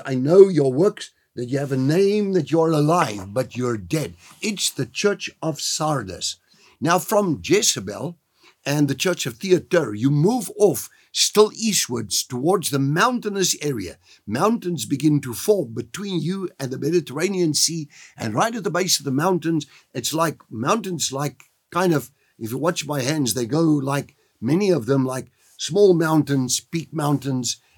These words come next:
and, and then you can go by car up higher into the mountains,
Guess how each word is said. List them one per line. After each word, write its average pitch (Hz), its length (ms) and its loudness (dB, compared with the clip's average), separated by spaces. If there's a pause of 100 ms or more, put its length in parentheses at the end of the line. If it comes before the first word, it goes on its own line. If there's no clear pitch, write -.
(120)
and, 123 460 -4
and 120 100 -6
then 123 140 -6
you 127 100 -6
can 117 220 -10
go 127 200 -2
by 117 300 -10
car 120 340 -8
up 120 220 -12
higher 127 340 -4
into 123 280 -8
the 113 80 -10
mountains, 113 420 -10